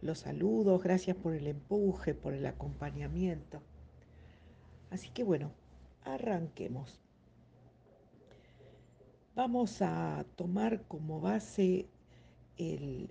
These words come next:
versículo de Primera de Juan cinco dos. En Primera de Juan, versículo, eh, capítulo cinco, versículo dos, dice:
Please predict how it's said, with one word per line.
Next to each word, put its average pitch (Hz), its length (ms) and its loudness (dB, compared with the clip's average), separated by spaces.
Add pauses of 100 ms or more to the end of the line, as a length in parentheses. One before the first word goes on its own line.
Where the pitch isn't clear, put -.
versículo 175 920 -2 (840)
de 160 180 -6
Primera 208 640 2
de 175 120 4
Juan 196 560 2 (320)
cinco 185 800 0 (180)
dos. - 540 -8 (1800)
En 190 560 2 (580)
Primera 226 520 0
de 165 300 -2
Juan, 208 640 -4 (420)
versículo, 180 880 2 (600)
eh, 180 140 4
capítulo 196 460 4
cinco, 202 520 2
versículo 170 760 2
dos, 208 260 0
dice: 214 440 -4